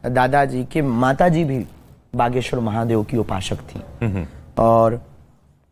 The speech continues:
Speaker 1: तीसरी पीढ़ी में हम हैं वहाँ सेवा में।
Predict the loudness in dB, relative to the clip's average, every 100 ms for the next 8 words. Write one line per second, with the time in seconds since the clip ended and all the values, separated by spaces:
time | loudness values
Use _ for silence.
0 | _ _ _ 0 2 4 4 4 4 2
1 | 2 2 0 2 2 2 0 -2 -2 2
2 | 2 4 0 -6